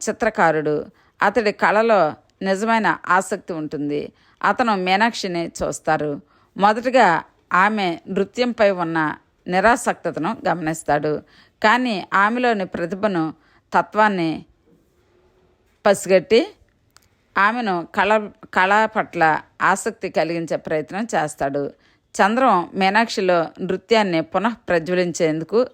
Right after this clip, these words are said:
ఆమెను ప్రోత్సహించడమే కాక, ఆమెను నృత్య ప్రదర్శనలకు తీసుకువెళ్తాడు. ఈ ప్రదర్శనల్లో భాగంగా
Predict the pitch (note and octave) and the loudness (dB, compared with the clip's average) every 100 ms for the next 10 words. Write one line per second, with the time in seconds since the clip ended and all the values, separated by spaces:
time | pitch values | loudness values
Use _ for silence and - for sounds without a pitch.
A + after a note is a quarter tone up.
0 | - E3 E3 D#3 - D#3+ E3+ G#3+ F#3 - | 0 0 0 -6 -2 0 0 -2 -6 -6
1 | D3+ D#3 D3 C#3 D#3+ F#3+ D3 B2+ - - | -4 -4 -2 -2 0 0 0 -2 -14 -20
2 | - E3+ G3 A3+ G#3+ E3+ - F#3+ G#3+ G#3+ | -6 0 0 0 -2 -4 -6 -4 -4 0
3 | C4+ C4+ F3 D#3 E3 - E3 D#3+ D#3+ - | -2 0 -2 -2 -4 -8 -8 -6 -8 -6
4 | G3 C#4 - - F#3+ - - E3+ D3+ C#3+ | -4 -4 -6 -4 -2 -2 -4 -2 -2 0
5 | C#3+ D3 C#3+ - _ _ _ _ A#3+ C4 | -2 0 -4 -6 _ _ _ _ 0 2
6 | A3 G3+ A#3 - A#3+ G#3 G3+ F#3+ E3+ F3 | 2 2 0 -2 -2 0 2 2 0 0
7 | C#3+ D3+ D#3+ D#3 A3+ | -2 -2 -2 0 0